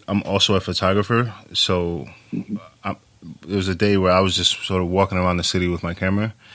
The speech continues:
Speaker 1: and I was near the area. So I said, "Let me just go over there and, and take some photos and stuff." And, um, I got there, I was taking some shots of the building. I, I wasn't looking at the, you know, they have that,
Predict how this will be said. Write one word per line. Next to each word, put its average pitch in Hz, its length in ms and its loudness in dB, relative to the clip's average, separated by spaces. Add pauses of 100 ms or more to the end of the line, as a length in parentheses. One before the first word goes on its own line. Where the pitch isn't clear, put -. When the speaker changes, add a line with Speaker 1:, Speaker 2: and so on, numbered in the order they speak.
(540)
Speaker 1:
and 90 320 0
I 92 100 4
was 92 240 0
near 104 600 4 (100)
the 98 200 -2
area. 107 320 4
So - 140 2
I - 40 4
said, 92 180 0
"Let 92 140 2
me 92 80 2
just 87 200 -2
go 90 120 2
over 90 120 0
there 90 220 2
and, 82 140 -2
and 82 260 -4
take 87 180 0
some 85 220 -2
photos 87 320 0
and 82 80 -4
stuff." 82 320 -4
And, 82 280 -6 (640)
um, 80 480 -6 (1600)
I 101 120 2
got 110 260 4
there, 110 220 6
I 98 80 6
was 95 120 2
taking 104 220 2
some 98 160 4
shots 101 340 4
of 98 60 -2
the 95 60 2
building. 101 400 4
I, 90 100 2
I - 160 -6
wasn't 98 460 0
looking 95 420 0
at 90 220 -4
the, 85 260 -6 (380)
you 104 80 0
know, 101 100 4
they 92 100 6
have 92 240 2
that, 92 220 2